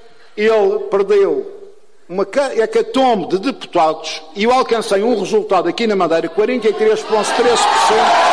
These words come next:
quarenta e três ponto treze por cento, que é superior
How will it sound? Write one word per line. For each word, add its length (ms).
quarenta 480
e 80
três 480
ponto 340
treze 380
por 80
cento, 360
que 60
é 160
superior 680